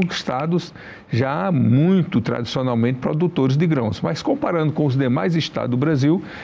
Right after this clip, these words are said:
eu acho que o Piauí estará muito bem posicionado. Me sinto muito orgulhoso de poder estar dando essa contribuição para a área do nosso estado que mais cresce, que mais se desenvolve,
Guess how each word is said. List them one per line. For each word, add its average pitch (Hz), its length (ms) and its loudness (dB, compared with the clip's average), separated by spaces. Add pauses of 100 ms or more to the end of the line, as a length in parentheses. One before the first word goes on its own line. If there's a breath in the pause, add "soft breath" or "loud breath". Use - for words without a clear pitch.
(140 loud breath)
eu 151 140 0
acho 139 180 -4
que - 60 -2
o 143 40 -2
Piauí 123 280 0
estará 123 340 -2
muito 147 500 2
bem 127 280 0
posicionado. 131 720 -2
Me 147 120 2
sinto 170 320 0
muito 233 280 2
orgulhoso 165 600 2 (520 loud breath)
de 156 100 4
poder 143 300 2
estar 143 240 -4
dando 131 240 0
essa 131 180 -4
contribuição 135 800 0 (520 loud breath)
para 175 240 -4
a 156 100 -2
área 202 300 0
do 139 120 2
nosso 160 360 0
estado 135 500 -4 (520 loud breath)
que 160 100 2
mais 170 360 0
cresce, - 680 -6 (460 loud breath)
que - 100 2
mais 165 300 0
se - 100 -4
desenvolve, 123 840 2